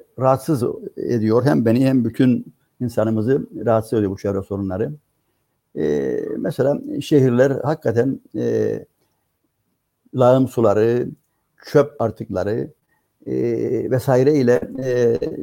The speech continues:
dolup taşmaktadır. Ve, e, sivrisinekler, e, aldı götürüyor. Bazı yerlerde fareler aldı götürüyor. Bununla ilgili, e, herhangi bir, e,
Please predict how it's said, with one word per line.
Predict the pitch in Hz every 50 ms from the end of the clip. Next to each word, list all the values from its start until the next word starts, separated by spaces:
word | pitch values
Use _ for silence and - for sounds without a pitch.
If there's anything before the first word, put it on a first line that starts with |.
| 139 131
dolup | 127 131 156 147 -
taşmaktadır. | 123 110 - - 110 107 95 - 123 123 110 107 139 147 156 - _ _ _ _ _ _ _ _ -
Ve, | 120 131 151 165 151 - - - -
e, | - 127 123 120 123 127 120
sivrisinekler, | - - 143 123 151 156 - 139 143 120 - 127 131 135 143 131
e, | 131 123 120 117 113 110 - 117 -
aldı | - 120 120 117 113 135
götürüyor. | 120 123 113 113 - 110 113 110 110 120 - -
Bazı | - 117 117 120 131 127
yerlerde | 117 113 113 110 110 107 117 110
fareler | - 113 113 113 107 117 120 104
aldı | 104 101 101 98
götürüyor. | 95 95 - 101 104 110 131 139 - _ _ _ _ _ _ _ _ -
Bununla | 139 190 214 190 175 139 117
ilgili, | 117 107 101 107 110 117 139 160 - - - 139
e, | 135 135 127 127 123 120 120 117 117 123 120 123 117 117 120 - - 123
herhangi | 123 127 - 175 139 123 117
bir, | 120 113 - -
e, | 113 110 110 104 104 101 101 104 107 104 95